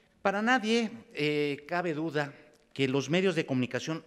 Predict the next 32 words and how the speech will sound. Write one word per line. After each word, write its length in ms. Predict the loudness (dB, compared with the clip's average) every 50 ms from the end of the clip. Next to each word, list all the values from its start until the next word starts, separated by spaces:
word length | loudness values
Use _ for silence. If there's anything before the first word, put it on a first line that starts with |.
| -16
son 320 | -12 -8 -4 -2 -2 0 0
indispensables 1120 | 0 -2 -2 -4 -6 -2 -2 -2 -2 -2 -2 -2 0 0 -2 -4 -8 -12 -14 -18 -20 -20 _ _ _ _ -6
en 160 | -4 0 0
la 160 | 0 0 0
consolidación 1000 | -2 -2 -2 -2 -2 -2 -2 -2 0 0 -2 -2 -2 -2 -4 -4 -2 -4 -6 -8 -14 -20 -20 _ _ _ _ _ _ -14
de 140 | -6 -2 -2
una 180 | 0 0 -2 -4
sociedad 600 | -4 -6 -8 -6 -6 -6 -6 -4 -4 -6 -6 -6
democrática 920 | -6 -6 -6 -6 -8 -6 -4 -4 -4 -4 -6 -12 -12 -6 -6 -6 -6 -6 -12 -16
y 80 | -16 -12
que 140 | -10 -10 -10
juegan 260 | -6 -6 -4 -4 -4
un 80 | -6
papel 500 | -6 -6 -8 -6 -4 -4 -4 -4 -4 -8 -16 -20 _ _ _ _ _ _ _ _ _ _ _ _
de 140 | -8 -8 -6
primer 320 | -6 -4 -6 -4 -4 -2 -2
orden 360 | -2 -2 -2 -4 -8 -8 -10 -14 -20 _ _ -8
en 140 | -4 -2 -2
la 80 | -2 -2
sociedad, 540 | -4 -6 -10 -8 -6 -4 -2 -2 -2 -4 -6 -12 -20 -20 _ _ _ _ _ _ _ _ _ _ _
particularmente 1040 | -4 -4 -4 -4 -8 -10 -6 -4 -4 -4 -4 -4 -6 -6 -6 -8 -10 -12 -14 -16 -16 _ _ _ _ _ _ _ _ _ _ _ _ _
considerando 540 | -4 -4 -4 -2 0 0 0 0 0 0 0
la 100 | -2 -2
formidable 540 | -2 -4 -6 -6 -4 -4 -4 -4 -4 -6 -8
influencia 720 | -8 -8 -8 -8 -6 -4 -4 -4 -6 -8 -8 -10 -10 -10
que 100 | -10 -12
tiene 380 | -12 -10 -10 -10 -8 -8 -8 -8
la 200 | -8 -8 -8 -8
televisión 560 | -10 -10 -8 -10 -10 -10 -14 -14 -12 -10 -10
y 60 | -10
la 140 | -8 -10 -10
radio, 340 | -8 -8 -10 -10 -12 -18